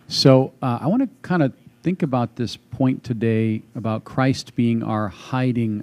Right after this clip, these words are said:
place, our hiding place. And when you think of that word hiding, what are some words that come to your mind?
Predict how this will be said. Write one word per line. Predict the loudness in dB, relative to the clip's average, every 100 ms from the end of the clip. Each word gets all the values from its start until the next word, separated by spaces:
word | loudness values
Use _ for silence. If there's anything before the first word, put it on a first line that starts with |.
| -10
place, | -12 -8 -8 -8 -14 -16 -12
our | -12
hiding | -10 -8 -6 -4 -6
place. | -10 -12 -10 -4
And | -2 -4 -10 -18 -20 -2
when | 6
you | 6
think | 8 8
of | 8
that | 6 4
word | 4 4 2
hiding, | -2 0 4 4 4 2 2
what | 2 2
are |
some | 2 2 2
words | 4 2 0
that | -4
come | -2 0 0
to | 0
your | 0
mind? | 0 -2 -4 -8